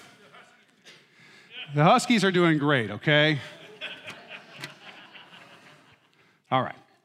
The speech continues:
listen. Who are the weak? This is easy. Ask God to show you. You got a whole group of people here.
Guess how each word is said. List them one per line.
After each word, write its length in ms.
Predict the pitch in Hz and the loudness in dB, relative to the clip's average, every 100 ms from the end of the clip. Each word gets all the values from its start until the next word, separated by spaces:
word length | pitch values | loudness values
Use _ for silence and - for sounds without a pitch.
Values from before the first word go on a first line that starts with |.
| _ | _
listen. 340 | 151 139 98 - _ _ _ _ _ _ _ _ _ _ _ - _ _ | -4 -4 -6 -12 _ _ _ _ _ _ _ _ _ _ _ -20 _ _
Who 160 | 165 | 0
are 80 | 175 | 0
the 100 | 156 | 0
weak? 380 | 143 196 - - _ _ _ | 0 -2 -4 -20 _ _ _
This 140 | 143 123 | -10 -8
is 100 | 120 | -8
easy. 240 | 104 80 - _ _ _ - | -10 -14 -20 _ _ _ -6
Ask 180 | 180 - | -4 -2
God 120 | 190 | -4
to 60 | |
show 140 | - 147 | -6 -8
you. 160 | 90 - _ _ _ _ _ _ _ _ _ _ | -10 -14 _ _ _ _ _ _ _ _ _ _
You 80 | 160 | -2
got 100 | 202 | 0
a 40 | |
whole 140 | 180 165 | 0 -2
group 160 | 156 | -4
of 80 | 143 | -4
people 180 | 143 101 | -6 -6
here. 220 | 87 | -14